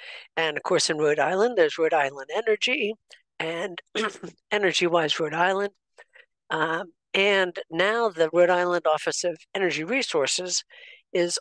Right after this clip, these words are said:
offering additional funding for heat pumps. And I'll go into that in just a minute. Um, in Massachusetts, there's the whole home heat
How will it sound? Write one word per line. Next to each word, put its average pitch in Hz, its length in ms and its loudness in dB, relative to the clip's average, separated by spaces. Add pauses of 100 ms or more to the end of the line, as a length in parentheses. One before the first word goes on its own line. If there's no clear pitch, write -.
offering 185 400 0
additional 202 520 -2
funding 151 420 -4
for 151 500 0
heat 269 320 -2
pumps. - 380 -6
And 160 160 -20
I'll 139 180 -10
go 143 140 -2
into 147 220 -4
that 135 200 4
in - 80 -20
just - 240 -4
a 143 60 -6
minute. 139 360 -2 (920)
Um, 143 260 0 (140)
in 220 240 4
Massachusetts, 202 1040 0 (100)
there's 165 300 4
the 160 260 -4
whole 226 320 4
home 190 340 -2
heat 214 200 -4